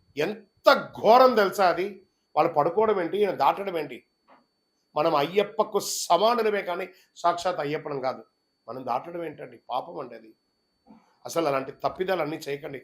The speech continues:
పొరపాటుగా చెయ్యో కాలో వాళ్ళకి తగిలితే ఎంత,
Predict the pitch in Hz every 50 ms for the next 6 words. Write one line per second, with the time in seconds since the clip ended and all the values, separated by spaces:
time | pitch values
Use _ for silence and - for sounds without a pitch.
0 | _ - _ _ _ - 135 139 139 139 143 139 139 - - 165 160 156 - -
1 | 143 156 165 160 147 - - 131 135 156 156 147 143 135 127 - _ 131 135 147
2 | 156 _ 147 135 127 135 - _ _ _ _ _ _ - - 139 180 175 _ _
3 | _ - - 180 - - -